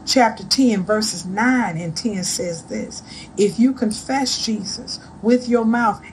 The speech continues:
as being Lord and believe in your heart that God is raised him from the dead, you shall be saved."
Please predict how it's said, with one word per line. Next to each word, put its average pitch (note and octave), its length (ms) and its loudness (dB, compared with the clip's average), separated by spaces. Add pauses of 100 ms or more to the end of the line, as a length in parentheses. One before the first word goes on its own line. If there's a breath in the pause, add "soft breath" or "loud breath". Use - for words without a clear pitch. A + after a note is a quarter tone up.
as F#3 260 2
being G#3 520 -2
Lord A#3 280 -4 (1000 loud breath)
and G#3 140 4
believe A3 420 4
in A3 120 4
your G#3+ 180 4
heart A#3+ 400 -2
that F3 160 -6
God G#3+ 300 4
is F3+ 160 -6
raised A3 340 0
him G#3 60 -6
from G#3 240 -4
the G3+ 80 -8
dead, B3+ 420 -4 (640 loud breath)
you G3+ 180 2
shall A3 640 2
be E3 180 -8
saved." D3+ 460 -6